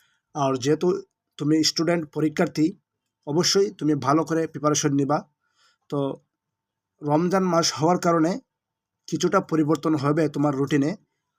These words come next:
অন্যান্য সময় তুমি যেভাবে পড়ালেখা করতে, এখন কিন্তু সময়টা শুধু পরিবর্তন হবে। পড়ালেখা তোমাকে অবশ্যই করতে হবে। তো রমজান মাস উপলক্ষে আমি একটি রুটিন তৈরি করেছি।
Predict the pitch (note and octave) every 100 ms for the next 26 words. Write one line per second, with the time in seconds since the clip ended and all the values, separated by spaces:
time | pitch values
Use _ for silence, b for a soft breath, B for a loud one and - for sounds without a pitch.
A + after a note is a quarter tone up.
0 | _ _ _ _ _ - D#3 D#3 E3+ F#3
1 | F#3 - - F3 F3 E3+ D#3+ - D3+ D3
2 | E3 E3+ D3+ D3+ D#3+ E3 E3 D3+ C#3 D#3
3 | - _ _ _ _ _ _ _ D#3 C#3+
4 | E3 F#3 F#3+ - F3+ G3+ E3+ F3 D#3+ D3+
5 | D#3+ D3+ D3+ A#2+ B2+ B2 _ _ _ D#3
6 | D#3+ F3+ F#3 F#3 _ _ _ _ - D#3+
7 | D#3 E3 E3 - A#3+ E3 _ _ D#3 -
8 | C#3 B2 A#2 _ b b b b D3 C#3
9 | D3+ E3+ F#3 E3+ E3 F#3 E3 F3 F3 E3
10 | D#3+ D3+ D#3 D#3 F3 D#3 E3 D#3 E3+ D#3+
11 | D3+ A3+